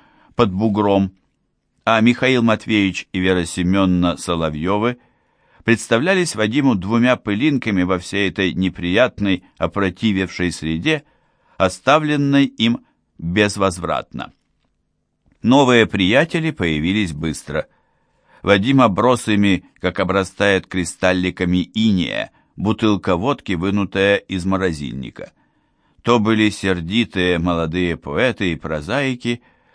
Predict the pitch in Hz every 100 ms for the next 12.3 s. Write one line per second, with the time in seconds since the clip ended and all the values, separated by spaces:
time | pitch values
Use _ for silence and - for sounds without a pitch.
0 | _ _ 98 123 135 - 110 104 92 -
1 | 104 101 92 - 92 87 - 85 98 87
2 | 85 80 78 76 69 101 139 - 160 156
3 | - _ _ _ _ _ - 160 151 151
4 | 190 175 170 160 147 127 120 110 147 156
5 | 147 139 127 113 95 107 107 107 - 95
6 | 104 107 104 95 87 78 80 76 - 127
7 | 131 _ _ _ _ 104 104 - 127 120
8 | 107 104 98 - 98 98 90 95 87 -
9 | 123 - - 98 92 101 98 95 98 -
10 | 95 85 - 127 139 135 127 - _ 135
11 | 135 117 95 120 - 123 120 123 - 147
12 | 180 165 -